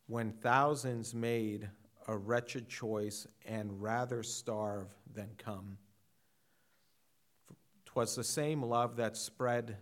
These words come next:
the feast, that sweetly drew us in,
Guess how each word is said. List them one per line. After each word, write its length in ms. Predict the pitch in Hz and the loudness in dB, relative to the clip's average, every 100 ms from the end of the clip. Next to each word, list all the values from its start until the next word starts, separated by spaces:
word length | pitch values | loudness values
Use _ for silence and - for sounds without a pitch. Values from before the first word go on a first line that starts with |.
| 120 | -8
the 100 | 110 | -10
feast, 680 | - 123 117 107 - - - _ _ _ _ | -6 -4 -2 -2 -6 -12 -20 _ _ _ _
that 200 | 107 107 | -4 -4
sweetly 560 | - 127 135 131 131 117 | -4 -2 -2 0 -2 -4
drew 400 | 117 110 113 113 | -6 -4 0 0
us 200 | 107 - | -2 -4
in, 360 | 107 104 101 | -4 -4 -6